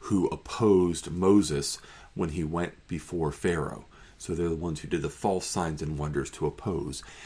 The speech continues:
So these are people who oppose the Christian faith, who oppose the gospel of Jesus Christ, and who offer an alternative. They oppose the truth. They're corrupted in their mind. They're disqualified regarding the faith.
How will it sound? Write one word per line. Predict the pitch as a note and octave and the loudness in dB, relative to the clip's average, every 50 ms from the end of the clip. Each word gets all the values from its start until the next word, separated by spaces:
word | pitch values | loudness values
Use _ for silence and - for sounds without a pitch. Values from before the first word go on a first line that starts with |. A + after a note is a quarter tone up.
| - - - | -18 -16 -8
So | - - A#2+ A#2+ | 0 4 4 6
these | C#3+ F#3 F#3 A3+ | 6 6 4 2
are | C#4+ D3+ | -2 -2
people | - - A#2+ A2 - B2 A2 | 0 0 0 2 2 2 2
who | F#2 G#2 F#2+ E2+ | 4 4 4 4
oppose | E2 - - - - B2 C#3 C#3+ C#3 C3+ C3+ C3+ - | 4 2 -2 -6 -4 0 2 2 4 4 2 2 0
the | - - | -2 -4
Christian | F#2 - - A2+ - - - A2 G2+ G2+ | -2 -2 -2 -2 -2 -2 -4 -4 -4 -4
faith, | - - F2 D#2 D#2 D2 - | -2 0 0 0 0 0 0
who | E2+ D#2+ | -2 -2
oppose | D2+ - - - A2 B2 B2 B2 A#2+ - | -2 -2 -2 -2 2 2 2 2 2 0
the | - A2+ | 0 0
gospel | - G2+ F2+ F#2 - - - G#2 | 2 2 2 2 0 0 2 2
of | F#2 D#2+ | 2 2
Jesus | D2+ F#2+ F2 D#2 F#2+ E2 - | 0 -2 -2 0 0 -2 -2
Christ, | - - F#2 D#2+ D2 D2 D2 - - - - - - - - - - - - | -2 -2 -2 0 0 0 -2 -4 -8 -14 -20 -20 -20 -18 -18 -18 -18 -8 -4
and | - G2+ E2+ | -4 -2 0
who | G2 A2 - | 0 0 2
offer | - G#2 G#2+ G#2 - - A2+ G#2 - | 4 4 4 4 4 2 2 2 2
an | - F#2 F#2 | 0 -4 -8
alternative. | - - E2+ F2 - - - - G2 E2 D#2 D2+ - - D2 C#2+ - - - - - - - - - - - - - - - - - | -6 -6 -6 -6 -6 -6 -6 -4 -2 -2 -2 -4 -4 -6 -8 -8 -10 -14 -20 -20 -20 -20 -20 -20 -20 -20 -20 -20 -20 -20 -20 -6 0
They | - F#2+ F2+ | 2 2 2
oppose | E2+ - - - B2 C#3 C#3+ C3+ | 2 0 2 4 6 6 6 4
the | - - - | 0 -4 -6
truth. | - - - F#2 D#2 D2+ D2+ - - - - - - - - - - - - - - | -4 -2 -2 0 0 0 -2 -4 -8 -16 -20 -20 -20 -20 -20 -20 -20 -20 -14 -4 -2
They're | F#2+ F2 | -2 0
corrupted | - - - F#2+ F#2 G2 A2+ - - A#2+ G#2 | 0 -2 -2 0 2 2 0 0 0 0 0
in | A#2 A2+ | 2 2
their | G#2+ G#2+ G#2 | 2 2 2
mind. | F#2 D#2 D2 D2 D2 C#2+ C#2+ C#2+ D2 C#2+ - - - - - - - - - - - | 2 2 0 0 0 0 0 -2 -4 -4 -8 -12 -20 -20 -20 -20 -20 -20 -12 -4 -2
They're | F#2+ E2+ | -2 0
disqualified | D2+ - F#2+ - - - - A#2 A2+ A2 G#2+ G2+ - G2 F#2 F2+ F2 E2+ | 2 0 0 -2 -2 0 2 2 4 4 2 2 4 4 6 6 4 4
regarding | G#2+ E2+ - D#2 D#2 D#2+ D#2 D2+ D2+ | 2 2 4 4 4 4 2 0 -2
the | D2+ | -4
faith. | D2+ - - D2 - - - - - - | -6 -6 -8 -8 -8 -10 -12 -16 -18 -20